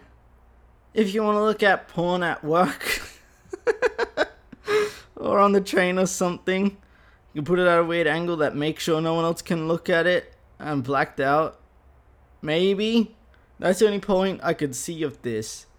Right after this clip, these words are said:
If you're all about security, you need, like, a V P N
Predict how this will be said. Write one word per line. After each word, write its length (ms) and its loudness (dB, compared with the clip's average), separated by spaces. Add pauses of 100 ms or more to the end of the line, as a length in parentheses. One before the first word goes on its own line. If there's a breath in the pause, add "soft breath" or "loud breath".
(1040)
If 160 -2
you're 180 4
all 240 6
about 240 6
security, 840 -2 (240)
you 180 -4
need, 160 0
like, 220 2
a 60 0
V 320 -6
P 220 -6
N 360 -4